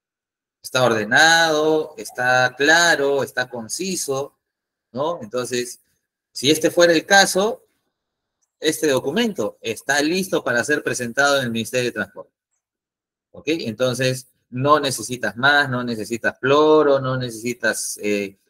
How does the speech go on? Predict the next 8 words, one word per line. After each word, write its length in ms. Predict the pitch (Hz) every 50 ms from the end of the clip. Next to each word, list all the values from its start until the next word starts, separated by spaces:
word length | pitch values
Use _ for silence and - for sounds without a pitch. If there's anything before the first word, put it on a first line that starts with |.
| _ _
palabras 460 | _ 117 117 120 120 123 120 123 120 110
rebuscadas, 720 | 113 110 110 107 - - - 135 139 143 143 143 139 135
palabras 380 | 131 120 117 127 127 127 120 -
técnicas, 340 | - 143 135 127 123 113 104
nada. 480 | 117 131 135 123 98 95 95 _ _ _
Así 400 | _ 110 113 117 117 - 185 185
como 180 | 160 160 147 135
está, 380 | 127 - 185 190 175 - - _